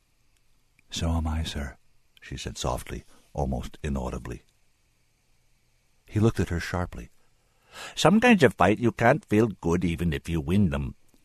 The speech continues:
Only two kinds of people take on fights like that. Fools and remarkable people. I think you are a remarkable person, Missus Martin."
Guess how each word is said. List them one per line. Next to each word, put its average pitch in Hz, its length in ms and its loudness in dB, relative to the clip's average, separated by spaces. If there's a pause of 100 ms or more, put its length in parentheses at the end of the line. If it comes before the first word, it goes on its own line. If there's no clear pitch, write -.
(240)
Only 165 280 4
two 208 200 4
kinds 185 320 8
of 185 120 4
people 156 280 4
take 156 260 6
on 156 240 10
fights 82 340 -2
like 71 220 -4
that. - 260 -6 (460)
Fools 175 480 6 (720)
and 80 140 -2
remarkable 85 500 0
people. - 500 -4 (1200)
I 110 60 -6
think 156 220 -4
you 127 140 4
are 113 180 6
a 98 80 4
remarkable 95 640 0
person, 60 500 -6
Missus 62 360 -10
Martin." 57 540 -6